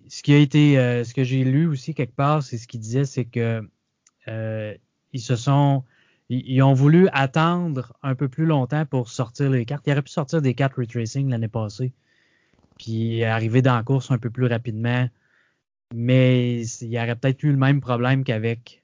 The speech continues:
euh, Nvidia, c'est que tu sors des cartes puis t'as pas de stock.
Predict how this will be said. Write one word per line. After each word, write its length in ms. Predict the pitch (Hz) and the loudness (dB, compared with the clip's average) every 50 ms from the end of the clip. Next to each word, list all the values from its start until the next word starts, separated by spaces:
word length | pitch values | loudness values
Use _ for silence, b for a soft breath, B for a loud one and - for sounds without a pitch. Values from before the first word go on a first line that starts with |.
| _ - | _ -16
euh, 540 | 110 104 104 104 104 104 104 104 104 107 104 - | -14 -12 -10 -10 -10 -10 -10 -10 -10 -10 -10 -10
Nvidia, 500 | 113 113 113 107 110 113 113 120 131 135 | -8 -8 -6 -6 -4 -2 2 2 2 2
c'est 180 | 131 - 120 113 | 2 0 -4 -4
que 260 | - 110 107 107 104 | -4 -4 -4 -6 -6
tu 280 | 104 - - - 110 | -10 -12 -12 -10 -8
sors 200 | 104 - 123 113 | -6 -4 -4 -2
des 140 | 110 110 107 | -2 -4 -4
cartes 200 | - 123 123 127 | -4 -4 -4 -6
puis 80 | - - | -6 -6
t'as 120 | - 110 | -8 -6
pas 120 | 120 110 104 | -6 -6 -6
de 100 | 104 95 | -8 -8
stock. 220 | 95 - 107 - | -10 -12 -14 -14